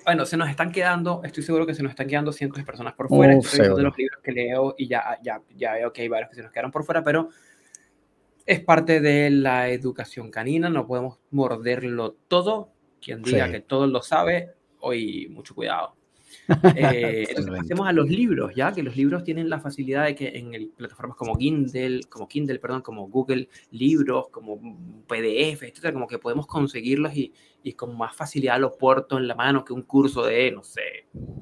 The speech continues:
Speaker 1: Tyler, Moto, en fin.
Speaker 2: Claro.
Speaker 1: Em, libros, libros, libros, libros más recientes. Voy a pasar por mi lista de libros, de las, de los que tengo en Kindle, no los que tengo en físico, porque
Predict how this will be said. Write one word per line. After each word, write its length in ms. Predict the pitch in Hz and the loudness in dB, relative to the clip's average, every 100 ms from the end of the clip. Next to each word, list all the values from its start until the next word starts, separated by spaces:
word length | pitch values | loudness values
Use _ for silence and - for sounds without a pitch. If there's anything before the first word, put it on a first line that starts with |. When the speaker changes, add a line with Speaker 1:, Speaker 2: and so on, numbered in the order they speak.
| - | 2
Speaker 1:
Tyler, 460 | 117 127 117 107 | 2 2 -2 -6
Moto, 420 | 104 127 127 120 | -4 -4 -2 -4
en 60 | 110 | -8
fin. 200 | 104 - _ - _ - | -10 -18 _ -20 _ -8
Speaker 2:
Claro. 220 | - 120 135 | 4 6 6
Speaker 1:
Em, 600 | 131 123 120 110 98 - _ _ - - - _ _ _ _ - | 4 0 -2 -2 -4 -8 _ _ -20 -20 -20 _ _ _ _ 0
libros, 480 | 170 190 180 170 147 | 6 6 8 6 6
libros, 360 | 147 143 139 | 6 6 4
libros, 480 | 127 151 135 123 104 | 2 2 2 0 -2
libros 360 | 120 139 165 160 | 2 2 2 0
más 160 | 160 | -2
recientes. 400 | 151 135 165 160 | -2 -2 0 2
Voy 100 | 147 | 2
a 40 | 190 | 0
pasar 200 | 175 151 | 0 0
por 140 | 151 | 0
mi 80 | 127 | 0
lista 240 | - - | 0 0
de 60 | 127 | -2
libros, 400 | 104 120 160 147 | 0 2 0 0
de 140 | 113 | -4
las, 200 | 98 92 | -4 -6
de 100 | 107 | -6
los 100 | 101 | -8
que 100 | - | -8
tengo 220 | - 123 127 | -8 -4 -4
en 100 | 101 | -4
Kindle, 340 | 135 151 143 | -2 0 0
no 100 | 113 | -2
los 100 | 120 | -8
que 80 | 120 | -10
tengo 160 | 107 | -12
en 60 | 110 | -10
físico, 400 | 127 - 143 151 | -10 -10 -6 -6
porque 340 | 101 101 98 | -6 -10 -12